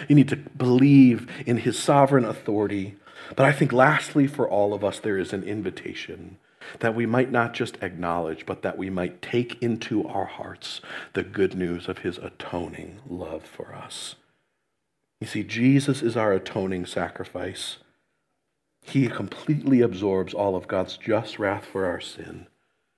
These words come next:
And what that means is that God has no wrath left for you. So if you put your faith in Jesus, so often what happens is, like, we still live like we're on probation with God.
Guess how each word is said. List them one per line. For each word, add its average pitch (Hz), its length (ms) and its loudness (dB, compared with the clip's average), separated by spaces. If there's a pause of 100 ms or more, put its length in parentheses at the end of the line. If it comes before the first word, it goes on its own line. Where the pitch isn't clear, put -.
(220)
And - 40 -18
what 104 140 -12
that 123 140 -10
means 120 280 -10
is - 100 -14
that - 160 -10
God 110 200 -8
has 101 200 -8
no 101 300 -6
wrath 101 360 -8
left - 280 -12
for - 100 -14
you. 104 320 -14 (1200)
So - 80 -4
if 123 100 -4
you 117 60 -8
put - 180 0
your 143 100 4
faith 139 320 2
in 113 120 -4
Jesus, 113 360 -6
so 147 300 -6
often 131 380 -6
what 104 100 -8
happens 113 340 -6
is, 98 160 -10
like, 98 160 -4 (380)
we 131 120 4
still 170 300 4
live 139 300 8
like 120 160 0
we're 113 160 0
on 113 160 0
probation 95 760 -4
with - 180 -8
God. 82 340 -8